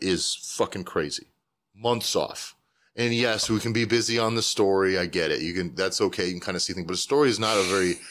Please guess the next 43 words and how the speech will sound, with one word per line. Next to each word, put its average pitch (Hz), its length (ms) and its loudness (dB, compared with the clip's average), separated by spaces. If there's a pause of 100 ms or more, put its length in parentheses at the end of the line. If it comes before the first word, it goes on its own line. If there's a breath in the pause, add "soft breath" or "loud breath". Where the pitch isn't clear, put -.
(240 loud breath)
it's - 140 -4
that 95 260 0
you 117 120 2
better 135 160 4
be 117 100 0
doing 117 180 2
a - 20 -2
call 107 240 2
to 107 100 4
action 104 300 -2
on 98 80 -2
your 92 80 -2
story 107 320 2
practically 107 560 -2
every 98 180 0
day, 92 220 0
meaning 92 300 -2 (340 loud breath)
come 131 260 2
in, 107 220 2 (140)
text - 400 -2
us 87 180 0
here, 87 180 0 (120)
go 131 160 6
to 127 80 4
this 117 260 2
link. 110 240 -4 (300 loud breath)
It 113 140 -2
better 131 220 4
be 123 160 2
like 101 240 4
that. 98 280 0
You 104 80 -6
can 117 160 -6
do 120 140 2
some 107 180 -2
fluffy 113 340 -2
shit, 85 300 -2
but 87 100 -6
there, 110 180 4
if 98 180 -2
you're, 127 180 0
if 110 160 -2
you're 123 100 2